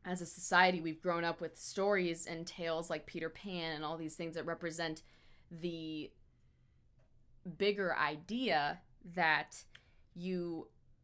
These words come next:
are facing your fears, and if you're willing to go down the path of, like, potential, it's gonna be scarier, but in the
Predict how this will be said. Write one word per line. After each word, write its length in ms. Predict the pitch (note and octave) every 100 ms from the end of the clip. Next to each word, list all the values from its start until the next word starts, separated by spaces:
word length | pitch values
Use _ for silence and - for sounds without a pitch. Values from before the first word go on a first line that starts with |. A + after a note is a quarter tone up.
| -
are 120 | E3+
facing 540 | E3+ F#3+ E3+ - F3 D#3
your 140 | C3+
fears, 680 | - - F3+ E3+ C3+ D3+ -
and 100 | F3
if 100 | D#3+
you're 100 | D#3+
willing 320 | E3+ A3+ A3+
to 100 | G3
go 160 | F3 D#3+
down 560 | E3 D#3+ D3 D3 G3+ - -
the 240 | E3 C3+ A2+ -
path 340 | - D#3 D3+
of, 140 | F3 F3
like, 280 | C#3+ - -
potential, 800 | G#3 F3+ E3+ D#3 - F3+ F#3+ A#3 - - - -
it's 220 | - F#3 -
gonna 200 | F#3 E3
be 140 | D#3+
scarier, 760 | - - E3+ D#3 F3+ A3 C4 B3+
but 100 | F#3
in 140 | E3+
the 140 | D#3